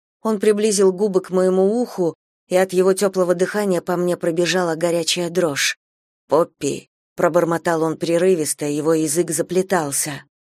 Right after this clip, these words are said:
«Да?» прошептала я, не узнавая собственный голос. Его пальцы скользнули по моей шее.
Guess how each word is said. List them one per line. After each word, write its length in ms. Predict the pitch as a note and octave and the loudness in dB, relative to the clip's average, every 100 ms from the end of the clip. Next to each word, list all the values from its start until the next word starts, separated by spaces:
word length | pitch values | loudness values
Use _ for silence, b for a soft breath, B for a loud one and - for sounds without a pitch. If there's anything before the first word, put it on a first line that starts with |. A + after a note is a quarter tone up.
| _ _ _ - | _ _ _ -12
«Да?» 480 | D#3+ D#3+ E3+ G3 _ _ _ _ - | -8 -6 -6 -10 _ _ _ _ -8
прошептала 540 | F3+ E3+ D#3 E3+ D#3 | -2 -2 -2 -4 -2
я, 240 | D#3 E3+ | -2 -2
не 160 | E3 D#3+ | -2 -4
узнавая 460 | D3+ D#3 D#3+ D#3+ C#3+ | -4 -4 -4 -4 -4
собственный 580 | - D#3 - D#3+ D#3+ | -6 -6 -6 -6 -4
голос. 560 | E3 E3+ D3+ C#3 - - _ _ _ _ _ _ | -2 -2 -2 -2 -6 -8 _ _ _ _ _ _
Его 220 | G#3 G3+ G3+ | 0 2 2
пальцы 320 | G#3+ G3 F#3+ | 0 -2 -4
скользнули 560 | F#3 F#3+ F3+ F#3+ F3+ | -2 0 2 0 0
по 140 | F3+ F#3 | 0 -2
моей 300 | F#3 F3+ F3 | 0 0 0
шее. 560 | - G#3+ F3+ C#3 C#3+ | 0 0 -2 -4 -10